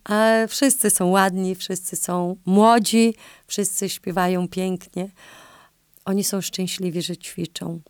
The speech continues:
Jeszcze muszę, tak wrócę, bo to naprawdę są wspaniałe anegdoty, takie powstają. Kiedy już śpiewali, ta moja pracownica mówi: "A mama do Kunciany przyznałaś, że ona chodzi do chóru,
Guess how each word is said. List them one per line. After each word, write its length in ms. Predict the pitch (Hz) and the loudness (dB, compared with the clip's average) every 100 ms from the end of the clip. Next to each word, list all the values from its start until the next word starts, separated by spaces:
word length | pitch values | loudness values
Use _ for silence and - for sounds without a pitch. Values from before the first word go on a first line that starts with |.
| _ _ | _ _
Jeszcze 340 | 202 214 220 220 | -2 -2 0 -2
muszę, 340 | 220 - 208 | -2 2 0
tak 280 | - 214 - | 0 -6 -6
wrócę, 440 | 208 311 311 - - | -2 -2 0 -6 -6
bo 80 | 208 | -8
to 120 | - | -6
naprawdę 480 | 233 240 269 269 214 | -6 -6 -8 -6 -4
są 180 | - 202 | -4 -6
wspaniałe 560 | - - 196 202 196 | -6 -8 -4 -2 0
anegdoty, 600 | 190 190 190 202 202 - | -2 -4 -4 -4 -4 -6
takie 400 | 190 190 190 - | -8 -8 -10 -14
powstają. 680 | 180 - - - 185 185 190 - - - - - | -16 -14 -12 -6 -4 -2 -4 -8 -18 -20 -20 -12
Kiedy 240 | 175 190 | -6 -2
już 200 | 196 208 | -2 -2
śpiewali, 880 | - - - - 185 202 208 202 196 | -4 -6 -8 -8 -4 -2 0 -2 -4
ta 140 | - 180 | -8 -6
moja 200 | 180 180 | -6 -6
pracownica 760 | 185 180 180 180 185 185 180 | -8 -10 -8 -6 -6 -8 -8
mówi: 360 | 185 185 180 180 - - - - _ | -6 -8 -10 -12 -16 -20 -20 -20 _
"A 140 | 175 175 | -2 2
mama 380 | 233 285 262 | 4 4 4
do 140 | 214 208 | 2 -2
Kunciany 520 | 196 175 - 196 190 | -2 -4 -2 -2 -2
przyznałaś, 880 | - 180 151 175 220 220 214 - - _ _ | -4 -4 -2 0 0 0 -2 -6 -14 _ _
że 220 | - 165 | -12 -6
ona 220 | 170 185 | -2 -2
chodzi 460 | 160 - 180 160 165 | -4 -2 0 0 0
do 160 | 139 | 0
chóru, 440 | 202 - 359 285 | 0 6 6 8